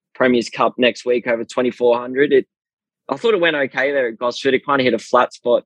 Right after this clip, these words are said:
after thirty-four days between runs. Um, but I'm not sure about its, um, heavy track credentials. I think there's a lot of rain forecast, um, in the afternoon there at Doomben on Saturday. So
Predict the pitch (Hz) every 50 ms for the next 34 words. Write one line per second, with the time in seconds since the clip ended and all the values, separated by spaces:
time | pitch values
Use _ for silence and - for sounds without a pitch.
0 | _ _ _ - 117 117 113 - - 107 - 127 120 117 113 - 120 120 117 107
1 | 117 113 113 117 110 - - 117 117 113 113 117 117 117 120 127 127 123 - -
2 | _ _ _ _ _ _ - 117 107 107 107 107 104 104 110 107 107 - _ _
3 | _ _ - 127 127 127 135 135 135 107 - 135 123 117 113 120 117 117 113 120
4 | 120 - - - - - _ _ _ _ _ _ 104 113 110 110 110 110 113 110
5 | 101 - _ _ _ _ _ _ _ - - 151 143 131 139 127 - - 131 120
6 | - _ _ - 120 120 123 135 135 - 185 190 185 160 123 117 - 151 139 123
7 | 123 139 127 123 127 123 131 131 131 123 123 127 131 131 131 123 - _ 131 127
8 | 120 - 135 123 123 123 123 - - _ _ _ _ _ _ _ _ _ _ _
9 | _ - 120 117 117 123 127 127 127 127 127 127 120 - - 120 120 120 123 123
10 | 123 123 120 113 101 123 123 123 120 117 117 117 110 - - 123 123 - 107 113
11 | 110 110 113 - - 120 113 113 117 117